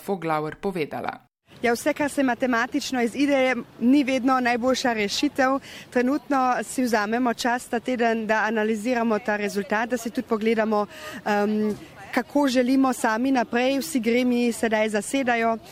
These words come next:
Speaker 2: in, em, ja, v naslednjih tednih bomo videli, kako se bo tudi znala Ljudska stranka,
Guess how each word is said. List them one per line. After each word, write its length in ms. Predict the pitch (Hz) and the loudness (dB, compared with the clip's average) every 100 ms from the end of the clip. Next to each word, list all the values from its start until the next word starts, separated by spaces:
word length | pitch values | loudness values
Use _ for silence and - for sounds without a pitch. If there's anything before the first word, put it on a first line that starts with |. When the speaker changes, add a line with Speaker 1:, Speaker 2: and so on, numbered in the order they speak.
| - - - | -20 -18 -4
Speaker 2:
in, 300 | 254 240 240 | 2 4 4
em, 460 | 240 220 214 214 220 | 4 2 2 0 0
ja, 200 | 262 262 | 2 2
v 60 | 240 | 0
naslednjih 520 | 233 - 269 277 - | -2 -2 -2 -2 0
tednih 360 | 285 254 269 | 0 2 2
bomo 220 | 233 262 247 | 2 2 2
videli, 380 | 269 233 240 | 0 0 -2
kako 340 | 226 240 - 262 | 0 -2 0 0
se 160 | 262 | 0
bo 200 | 226 233 | 0 0
tudi 240 | 240 262 208 | 0 -4 -2
znala 420 | 226 208 226 240 | 0 2 2 0
Ljudska 360 | 254 - - 233 | -2 -4 -4 -4
stranka, 560 | 233 220 247 247 240 | -2 -2 -2 0 0